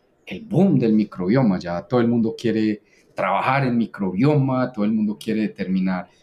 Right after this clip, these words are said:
cuáles son las poblaciones, cuáles son los genes que afecta, todo el mundo quiere hacer eso. Y eso ha motivado a que incluso, eh, la industria, que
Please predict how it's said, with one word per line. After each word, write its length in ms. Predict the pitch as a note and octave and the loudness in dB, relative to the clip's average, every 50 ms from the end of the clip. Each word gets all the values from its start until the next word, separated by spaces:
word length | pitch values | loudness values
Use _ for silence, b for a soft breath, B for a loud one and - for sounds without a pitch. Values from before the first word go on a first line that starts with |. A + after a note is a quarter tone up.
| b b _ | b b _
cuáles 200 | B2+ A#2+ A2+ A2+ | 2 2 2 2
son 120 | A2+ G#2+ | 0 -2
las 140 | G#2 - - | -4 -4 -6
poblaciones, 600 | - G2+ F#2+ F#2+ G2 F#2+ D3 D3+ D3 C3+ C#3 - | -8 -6 -4 -4 -2 0 0 2 2 2 0 -2
cuáles 240 | - G#2+ G#2 G#2+ G#2 | -4 -4 -4 -2 -2
son 120 | A2+ A2 | -2 -2
los 100 | G#2 G2 | -2 -2
genes 240 | A2 G2+ G2+ - - | -2 -4 -4 -4 -6
que 100 | - F2+ | -8 -10
afecta, 680 | E2+ - D3 C#3+ C#3 C#3 C#3 - C3+ A#2+ A2 - b b b b b b _ _ | -6 0 0 0 0 0 -2 0 0 0 0 -2 b b b b b b _ _
todo 180 | D#3+ F#3 F#3 | 2 4 4
el 80 | F3+ E3+ | 4 4
mundo 260 | D#3+ D#3+ D3+ D3+ D3 | 4 4 4 2 2
quiere 180 | - D3+ C3+ B2+ | 2 2 2 2
hacer 180 | B2 B2+ A2+ | 2 2 0
eso. 320 | G2 F#2 - - - _ _ _ _ _ _ _ _ _ _ _ _ _ _ _ _ _ _ _ _ _ _ _ _ _ | -2 -2 -4 -10 -14 _ _ _ _ _ _ _ _ _ _ _ _ _ _ _ _ _ _ _ _ _ _ _ _ _
Y 120 | - D#3 E3 | 2 4 4
eso 400 | E3+ E3+ D3+ E3 F3+ F#3 - - - | 6 4 4 2 0 0 -2 -2 0
ha 80 | A#2 | 2
motivado 920 | A#2 C3+ C#3 C#3 C#3+ C#3 C3+ C3 B2 A#2 A2 A2 B2 D3+ D#3 - - - _ _ _ _ _ _ - | 2 4 2 2 4 4 4 6 6 6 6 4 4 2 0 -2 -6 -12 _ _ _ _ _ _ -8
a 160 | G2 F#2 - | -8 -8 -8
que 580 | - - F#2+ F2+ E2+ E2+ D#2+ D#2 D2+ D2 - _ - | -10 -10 -8 -6 -6 -6 -6 -8 -12 -14 -18 _ -10
incluso, 840 | G#2 G2 F#2+ - - B2+ C3 B2+ B2 A2+ - C#3 C#3 C3+ - - - _ _ _ _ _ _ _ _ _ _ _ _ | -10 -10 -10 -6 -2 2 2 4 4 2 2 0 0 0 -2 -6 -16 _ _ _ _ _ _ _ _ _ _ _ _
eh, 300 | G#2+ G2+ G2 F#2 F2+ F2 | -6 -4 -4 -4 -2 -2
la 120 | F#2+ A#2 B2+ | 0 2 2
industria, 760 | C3 C3+ C3 D3 C#3+ C#3 - - - B2+ A#2+ B2 B2+ B2+ - - _ _ _ _ _ _ _ _ _ _ _ _ _ _ _ _ | 2 2 4 2 2 2 0 -2 -4 -6 -6 -6 -6 -8 -12 -16 _ _ _ _ _ _ _ _ _ _ _ _ _ _ _ _
que 720 | - G2 F#2 F2+ F2 E2+ E2 E2 D#2+ D#2 D2+ C#2+ - _ | -6 -4 -4 -4 -4 -6 -8 -8 -10 -12 -12 -14 -18 _